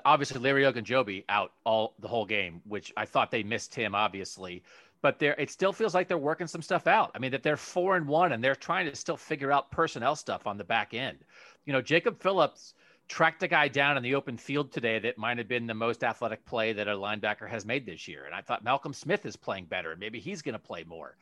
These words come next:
And they're still figuring out the safety stuff. So it's like they're, they're figuring this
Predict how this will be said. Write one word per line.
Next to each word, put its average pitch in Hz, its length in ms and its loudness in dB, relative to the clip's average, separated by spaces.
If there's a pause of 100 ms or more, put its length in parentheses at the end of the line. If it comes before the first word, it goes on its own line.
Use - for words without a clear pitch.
(280)
And 127 120 -4
they're 131 80 -2
still 165 300 0
figuring 156 420 -2
out 170 220 2 (460)
the 135 80 -2
safety 117 400 -4
stuff. - 320 -10
So 147 160 -2
it's 135 100 -2
like 147 160 0
they're, 147 380 0
they're 151 180 2
figuring 233 560 0
this 190 240 -2